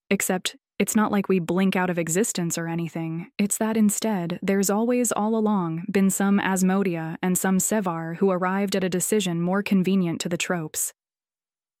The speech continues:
And we're having this conversation after it was all decided. But that conversation has its effects before it was all decided.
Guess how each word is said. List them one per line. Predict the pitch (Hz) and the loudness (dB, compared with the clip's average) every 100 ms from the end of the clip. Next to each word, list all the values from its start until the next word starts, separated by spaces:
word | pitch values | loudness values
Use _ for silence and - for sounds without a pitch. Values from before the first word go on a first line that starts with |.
| - | -2
And | 202 185 | 2 4
we're | 214 214 | 4 4
having | 190 180 170 | 2 0 0
this | 165 | -2
conversation | - 180 170 170 175 170 180 180 | -2 -2 -2 -2 -2 -2 -2 0
after | 190 220 - 170 | 0 -2 -2 -4
it | 165 | -4
was | 180 175 | -2 -2
all | 165 | -2
decided. | 160 165 - 160 165 156 - _ _ _ _ | -2 -4 -4 -6 -8 -10 -12 _ _ _ _
But | 196 | 0
that | 220 254 | 2 0
conversation | 254 247 226 208 220 220 175 | 2 2 2 2 2 2 0
has | 175 180 175 | 0 0 0
its | 170 | -2
effects | 170 202 185 - - | -4 -4 -4 -6 -4
before | 180 - 180 | -4 0 0
it | 180 | 0
was | 175 175 | 0 -2
all | 175 | -2
decided. | 170 - 185 190 156 160 | -2 -2 -2 -4 -6 -10